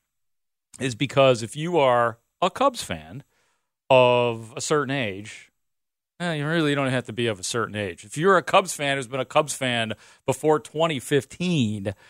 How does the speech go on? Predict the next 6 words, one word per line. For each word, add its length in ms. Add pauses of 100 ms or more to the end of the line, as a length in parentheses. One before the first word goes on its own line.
(520)
there 480
have 120
been 200
so 440
many 720
seasons, 840